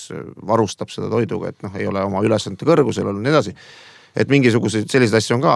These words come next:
aga üldiselt ma usun, et, äh, lastel ei ole siin nuriseda midagi. Äh, vaata, ma ei ole nii hästi praegu tänapäeval kursis, et kas lapsed peavad ise mingit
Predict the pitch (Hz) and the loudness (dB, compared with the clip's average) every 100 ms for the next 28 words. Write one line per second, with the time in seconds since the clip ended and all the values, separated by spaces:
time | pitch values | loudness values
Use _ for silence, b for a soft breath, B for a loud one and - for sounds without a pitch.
0 | 101 104 180 147 98 101 120 139 131 98 | 4 4 4 2 0 0 2 0 2 0
1 | 98 _ - 110 101 85 87 127 127 107 | -2 _ -6 -4 -4 -6 -4 -2 0 0
2 | 104 107 98 101 127 151 104 101 135 185 | 0 -2 -2 0 4 4 2 -2 -2 0
3 | 101 107 B B B B B B 110 104 | 0 -2 B B B B B B 4 6
4 | 107 113 - 117 135 151 135 131 147 127 | 6 4 2 2 4 4 4 4 4 4
5 | 120 120 123 117 147 143 110 110 120 113 | 2 0 2 2 2 4 4 4 4 4
6 | 190 175 110 101 - - - - - _ | 2 2 -2 -2 -4 -8 -4 -4 -4 _
7 | - - 165 135 - 117 143 156 131 135 | -8 -6 -2 -4 -2 -2 0 0 0 -2
8 | 117 - | -6 -8